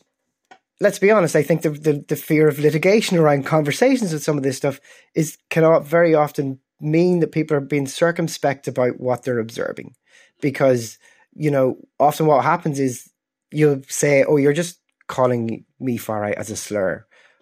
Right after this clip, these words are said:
rather than what could be a legitimate definition. Um, and so I think, to go back, I think it's about communities being ro-, robust ourselves. It's kind of realizing, you know, and, and reaffirming who we are as kind of communities,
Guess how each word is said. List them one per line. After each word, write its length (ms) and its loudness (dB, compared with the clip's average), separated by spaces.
rather 460 -2
than 500 -4
what 380 -2
could 220 -6
be 140 -4
a 40 -4
legitimate 440 -6
definition. 720 -4
Um, 420 2
and 140 -4
so 140 0
I 80 2
think, 340 -4
to 100 -2
go 120 2
back, 440 0
I 40 -4
think 200 -2
it's 100 -6
about 180 0
communities 520 -2
being 240 -4
ro-, 200 -2
robust 440 -4
ourselves. 500 -6
It's 100 -8
kind 160 2
of 80 2
realizing, 840 2
you 120 -2
know, 160 2
and, 120 0
and 340 -2
reaffirming 640 0
who 220 -6
we 160 -2
are 220 -4
as 120 -8
kind 140 -8
of 100 -14
communities, 580 -12